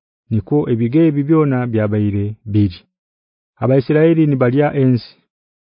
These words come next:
Nikwo Omukama yaira atyo Abaisiraeli ensi yona eyo yarayire baishebo okwo aligiya baijukuru baabo. Bagirya, bagituramu.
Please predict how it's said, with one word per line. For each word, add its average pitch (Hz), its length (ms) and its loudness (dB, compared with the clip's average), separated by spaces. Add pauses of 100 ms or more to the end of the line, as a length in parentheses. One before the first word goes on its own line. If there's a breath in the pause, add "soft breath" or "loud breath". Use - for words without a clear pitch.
(260)
Nikwo 165 320 2
Omukama 156 560 2
yaira 123 380 2
atyo 156 280 0
Abaisiraeli 139 600 0
ensi 143 260 -2
yona 147 480 -2
eyo 143 380 0
yarayire 135 920 0 (180)
baishebo 139 680 -2
okwo 127 300 -6
aligiya 120 540 0 (120)
baijukuru 123 480 -2
baabo. 104 360 -2 (840)
Bagirya, 127 680 0 (540)
bagituramu. 107 680 -2